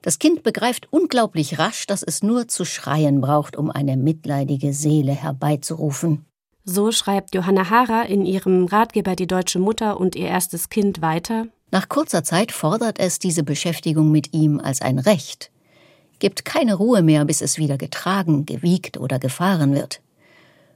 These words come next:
Speaker 1: Und der kleine, aber unerbittliche Haustyrann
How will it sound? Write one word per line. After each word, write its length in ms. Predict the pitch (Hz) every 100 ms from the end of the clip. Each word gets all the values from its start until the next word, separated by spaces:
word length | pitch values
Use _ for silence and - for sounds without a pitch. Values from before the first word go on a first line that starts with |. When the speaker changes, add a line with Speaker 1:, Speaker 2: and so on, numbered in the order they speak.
| -
Speaker 1:
Und 160 | 190 196
der 80 |
kleine, 500 | 190 - 247 254 247
aber 300 | 170 143 -
unerbittliche 920 | 190 196 - 151 147 - 139 - 143
Haustyrann 720 | 143 143 - 156 139 143 147